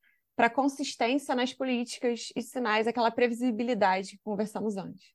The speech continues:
Então, é, sinais de mercado que dão às instituições financeiras internacionais, é, essa previsibilidade, por exemplo, com relação,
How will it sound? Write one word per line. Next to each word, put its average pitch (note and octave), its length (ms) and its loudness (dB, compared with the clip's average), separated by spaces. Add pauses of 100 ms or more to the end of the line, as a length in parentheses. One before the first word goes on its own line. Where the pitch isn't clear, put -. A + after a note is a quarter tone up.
(120)
Então, G#3+ 680 2
é, G3 160 4
sinais A#3+ 580 2
de C4 100 0
mercado A3+ 760 2
que - 120 -10
dão A#3+ 260 2
às C#4+ 100 4
instituições A#3 540 -4
financeiras G#3 460 -2
internacionais, F#3+ 880 -4 (560)
é, G#3 160 10
essa G3+ 200 4
previsibilidade, A3 960 2
por C4 200 0
exemplo, B3 400 0
com - 100 -12
relação, A3+ 720 0